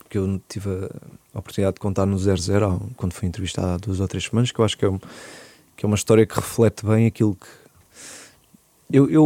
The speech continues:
gosto de, de, ou seja, pensar, ter um pensamento muito mais radical, porque obviamente que, que as coisas que eu leio, aquilo que eu acredito, assim, assim me obrigam, assim,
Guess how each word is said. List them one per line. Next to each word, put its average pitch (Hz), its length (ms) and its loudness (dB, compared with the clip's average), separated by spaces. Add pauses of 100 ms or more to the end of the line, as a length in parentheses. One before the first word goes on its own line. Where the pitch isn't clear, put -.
gosto 151 380 2
de, 123 380 4
de, - 100 -10 (680)
ou 107 60 -4
seja, 95 400 2 (220)
pensar, 113 400 4 (1080)
ter 110 140 4
um 107 80 6
pensamento 101 480 2
muito 98 200 -2
mais 92 220 4
radical, 104 480 2
porque - 220 -10 (320)
obviamente 92 520 -2
que, 95 180 -2 (500)
que - 100 -14
as 92 100 -10
coisas 98 300 -2
que - 100 -10
eu 101 100 4
leio, 98 220 4
aquilo 98 280 0
que - 140 -6
eu 101 60 4
acredito, 107 440 0
assim, 104 460 2 (520)
assim 107 220 0
me 110 120 8
obrigam, 95 380 4
assim, 95 340 -2